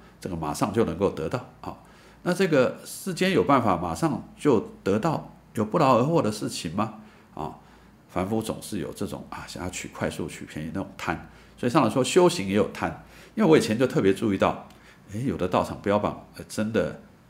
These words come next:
你这辈子来，来我这里修行就会成佛。其实我觉得，好，他说能够不用修而不劳而获，这样是很危险的道路，我也百分之百认同啊，就是说这是不对的，这是危险的道路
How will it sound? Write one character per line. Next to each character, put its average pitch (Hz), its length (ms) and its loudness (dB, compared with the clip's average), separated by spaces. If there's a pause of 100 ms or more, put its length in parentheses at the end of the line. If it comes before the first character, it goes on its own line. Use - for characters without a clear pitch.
(160)
你 85 180 -16
这 120 140 0
辈 113 120 2
子 80 320 -4
来， 87 140 -8 (160)
来 95 140 -6
我 90 120 -4
这 107 120 -4
里 87 80 -4
修 98 180 -4
行 80 180 -6
就 90 120 -2
会 92 100 2
成 - 180 -8
佛。 - 160 -10 (520)
其 - 160 -8
实 98 60 0
我 87 180 -2
觉 80 200 -6
得， 85 180 -6 (400)
好， - 400 -4
他 117 100 -4
说 120 180 4
能 120 200 2
够 190 500 8
不 131 140 2
用 160 180 6
修 143 380 6
而 113 100 4
不 135 140 2
劳 104 160 8
而 107 40 4
获， 120 200 2
这 - 140 0
样 147 100 2
是 92 140 -2
很 80 180 -8
危 90 100 -2
险 98 160 -2
的 80 60 -4
道 80 180 -2
路， 95 160 -4 (440)
我 98 120 -4
也 101 40 0
百 80 180 -2
分 87 160 -2
之 95 100 -8
百 71 200 -4
认 78 200 -6
同 - 220 -14
啊， 69 220 -16
就 95 100 -6
是 92 60 -6
说 92 160 -2 (320)
这 95 180 -2
是 - 160 -8
不 76 160 -12
对 82 240 -2
的， 80 80 -8
这 95 140 -10
是 95 240 -6
危 107 160 -2
险 - 180 -4
的 78 80 -8
道 92 220 2
路 101 180 -4